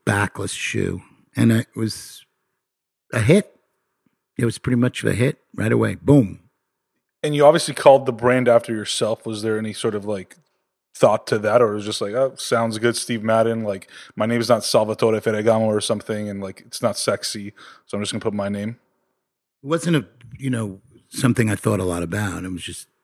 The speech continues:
Speaker 1: "Okay, let's just call it that." I had a name. It was called Soulier. It was slippers.
Speaker 2: Some French name, yeah.
Speaker 1: Nobody knew, and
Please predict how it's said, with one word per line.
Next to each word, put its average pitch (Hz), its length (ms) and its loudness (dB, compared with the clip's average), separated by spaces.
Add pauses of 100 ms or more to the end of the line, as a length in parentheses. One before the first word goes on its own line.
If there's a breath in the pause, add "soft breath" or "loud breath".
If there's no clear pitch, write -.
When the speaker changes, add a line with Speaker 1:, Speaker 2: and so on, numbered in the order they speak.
(380)
Speaker 1:
"Okay, 139 240 2
let's 104 200 -4
just - 160 -4
call 101 200 -4
it 87 120 -12
that." 87 240 -8 (840 soft breath)
I 147 60 -6
had 180 220 0
a 190 60 2
name. 135 500 0
It 101 60 -12
was - 120 -16
called 107 160 -12
Soulier. 107 720 -4
It - 100 -20
was - 120 -18
slippers. - 580 -8
Speaker 2:
Some 110 140 -8
French - 640 0
name, 110 220 -4
yeah. 104 120 -6
Speaker 1:
Nobody 127 340 2
knew, 110 360 2
and 98 340 -6